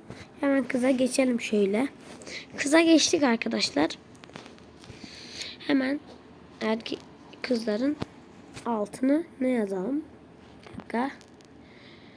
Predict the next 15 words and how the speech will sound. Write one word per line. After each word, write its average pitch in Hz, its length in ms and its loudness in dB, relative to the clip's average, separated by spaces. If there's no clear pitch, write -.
Şimdi 339 180 8
arkadaşlar 269 500 2
buradan 269 240 6
yapacağım 190 500 -2
yine 190 120 -4
kızlarınkini. 208 760 -2
Şuradaki 359 540 8
altı 277 380 8
giyiyorsunuz 240 680 4
arkadaşlar. 196 420 -6
Pijamayı, 220 520 2
bildiğiniz 233 420 4
şuradaki 208 420 -2
pijamayı 208 500 0
giyiyorsunuz. 170 720 -4